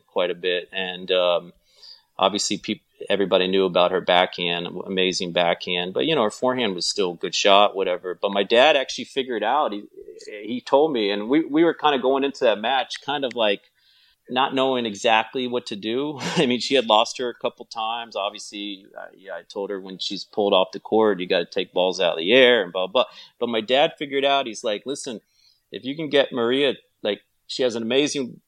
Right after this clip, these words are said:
one-hand backhand, but she never hits it on the first one. Like, she doesn't just tee off on, on the first one because she had pretty big grip changes." And he's like, "If, if Maria, she doesn't have to move her that much, but if she can make her change grips a lot."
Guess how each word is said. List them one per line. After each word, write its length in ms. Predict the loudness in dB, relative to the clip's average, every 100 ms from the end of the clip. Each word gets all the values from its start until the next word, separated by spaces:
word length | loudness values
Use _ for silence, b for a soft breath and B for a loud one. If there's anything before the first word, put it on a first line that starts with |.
| -10
one-hand 420 | -4 -2 -2 0
backhand, 560 | 2 2 0 -6 -6 -6
but 120 | -6
she 140 | -6 -2
never 420 | 0 0 -2 -6 _ _ _
hits 320 | -4 -4 -2 -4
it 160 | -4 _ _ _ -2
on 140 | -2
the 80 | -2
first 380 | -2 -2 -2 -2
one. 320 | 0 -2 -4
Like, 160 | -6 -4
she 120 | -2
doesn't 300 | 0 0 -2
just 320 | -4 -4 -4
tee 180 | 2 6
off 280 | 6 4 -2
on, 100 | -4
on 60 |
the 40 | -4
first 280 | -4 -4
one 120 | -6 -6
because 200 | -8 -4
she 100 | 0
had 220 | 0 -2 -8
pretty 180 | -6
big 220 | -4 -6 0
grip 180 | -2
changes." 540 | 0 -4 -4 -8 -16 -20 b b b b -2
And 360 | 2 4 2
he's 220 | -2 -2 2
like, 300 | 2 2 -4
"If, 60 | _ -10
if 180 | -8 -2
Maria, 480 | 0 4 2 2
she 160 | 0 0
doesn't 100 | 2
have 120 | 0
to 80 | 0
move 260 | 2 2 2
her 80 |
that 200 | 2 2
much, 340 | 4 2 2 -4
but 60 |
if 80 | -6
she 120 | -6
can 180 | -4 0
make 240 | 0 0 -4
her 80 |
change 380 | -10 -6 -4 -4
grips 320 | 0 -2 0
a 60 | 0
lot." 340 | 4 6 4